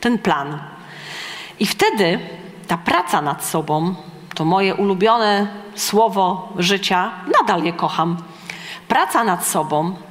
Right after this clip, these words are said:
nie jest celem naszym. Zmiana nad sobą nie jest naszym celem, jest efektem ubocznym, jest efektem chodzenia z Jezusem,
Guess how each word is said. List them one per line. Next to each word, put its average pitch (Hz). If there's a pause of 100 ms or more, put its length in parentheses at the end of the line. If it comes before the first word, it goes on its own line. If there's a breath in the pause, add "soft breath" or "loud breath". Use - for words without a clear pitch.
nie 240
jest -
celem 151 (120)
naszym. 151 (600 loud breath)
Zmiana 233
nad 175
sobą 165 (120)
nie 233
jest 302
naszym 277
celem, 156 (140)
jest -
efektem 156 (760 loud breath)
ubocznym, 277 (320)
jest -
efektem 359
chodzenia 175
z 175
Jezusem, 151